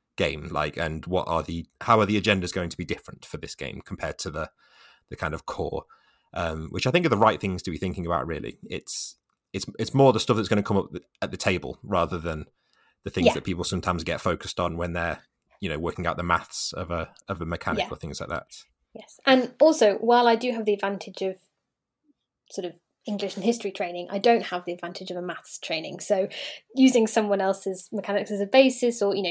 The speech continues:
Speaker 2: using their, um, open game license to kind of adapt other things <laughs> is very useful <laughs> because I, yeah, I definitely need that starting point to kind of jump off from, at least for now, um, before I kind of become more confident in trying other things.
Speaker 1: Sure, sure.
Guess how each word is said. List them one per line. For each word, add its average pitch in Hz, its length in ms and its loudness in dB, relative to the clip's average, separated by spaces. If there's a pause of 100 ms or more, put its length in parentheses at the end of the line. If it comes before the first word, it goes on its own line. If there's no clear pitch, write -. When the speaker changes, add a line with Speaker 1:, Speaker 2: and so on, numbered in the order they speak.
Speaker 2:
using 196 380 -2
their, 175 260 -4 (300)
um, 185 360 -4 (960)
open 208 200 0
game 185 180 0
license 180 360 -6
to 196 100 -8
kind 190 160 -6
of 185 60 -4
adapt - 320 0
other 190 120 -4
things 185 340 -6 (140)
<laughs> - 120 -6
is 262 240 8
very 269 220 12
useful 247 540 6 (100)
<laughs> - 100 -12
because 262 440 6 (360)
I, 214 260 8
yeah, 202 200 6
I 220 100 8
definitely 226 320 6
need 214 160 0
that - 160 6
starting 196 440 4
point 190 300 0
to 196 60 -2
kind 190 180 -4
of 185 80 -4
jump 196 240 0
off 185 180 -6
from, 180 280 -8
at 226 100 0
least 262 220 6
for 196 80 0
now, 180 400 -4 (300)
um, 180 160 0
before 185 300 -2
I 175 60 -6
kind 180 200 -4
of 175 120 -6 (300)
become 226 240 6
more 196 140 8
confident 190 520 0
in 185 260 -6 (380)
trying 190 320 -2
other 180 160 -6
things. 190 460 2 (200)
Speaker 1:
Sure, - 280 0
sure. - 200 -8